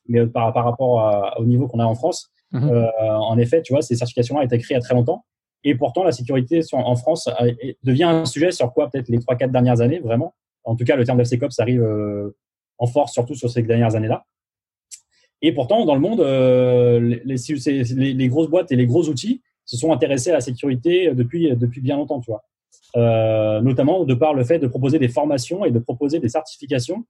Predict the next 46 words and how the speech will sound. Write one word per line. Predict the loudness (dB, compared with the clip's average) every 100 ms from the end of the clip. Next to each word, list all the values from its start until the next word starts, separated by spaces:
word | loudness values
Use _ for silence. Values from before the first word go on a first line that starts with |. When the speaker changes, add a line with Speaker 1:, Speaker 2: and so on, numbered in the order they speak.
| _ _
Speaker 1:
qui | -10
sont, | -6 -2 0
euh, | 2 4 2 -4 _ _ _
finalement, | -2 0 2 2 2
euh, | 4 4 4 2 2 0 0 -2 -6 -8 -8 -10 -12 _ _ -20 -6
en | -2 0
vue | 0 -4
justement | -4 0 0 -2 -2
de | 0
répondre | 0 0 -2
à |
ces | -2 -2
problématiques | 0 -2 -2
de | -6
sécurité, | -4 -4 -4 -8 -10 _ _ _
qui | -2
ont | 2
été | 0 0 -4
du | -2 -6
coup | 0 -2 -2
analysées | 0 2 2 0 0
comme | 2 0
étant | 0 -2 -4 -8
des | -2 -2
métiers | 0 -2
à |
part | 0
entière. | -2 -2 -4 -4 _ _ _
Pourquoi ? | -6 0 0 -2 _ _ _ _
Parce | -6 -2
que | -2
si | -2
je | 0
reviens | 2 0
rapidement | -2 -2 -2
sur | -2 -2
le, | 0 -2
sur | -4
le | -6
sujet | -2 0
de, | 2 0 0
d'A | 0 2
W | 2 0
S | 0
par | -2
exemple, | 0 -2 -4